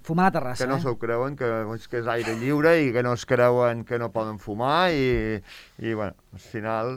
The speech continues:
Speaker 2: eh, és per tots i na-, naltros no posam aquestes,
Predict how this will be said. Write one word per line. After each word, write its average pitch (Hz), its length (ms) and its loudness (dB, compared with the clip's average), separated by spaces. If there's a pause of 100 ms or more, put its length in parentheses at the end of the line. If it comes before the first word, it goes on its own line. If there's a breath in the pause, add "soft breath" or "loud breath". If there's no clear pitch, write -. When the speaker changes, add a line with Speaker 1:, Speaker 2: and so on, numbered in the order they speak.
(160)
Speaker 2:
eh, - 1120 -12
és 92 140 -12
per 113 160 0
tots 123 320 0
i 123 100 2
na-, 117 140 2
naltros 123 400 0
no 123 160 0
posam 117 320 4
aquestes, 107 760 0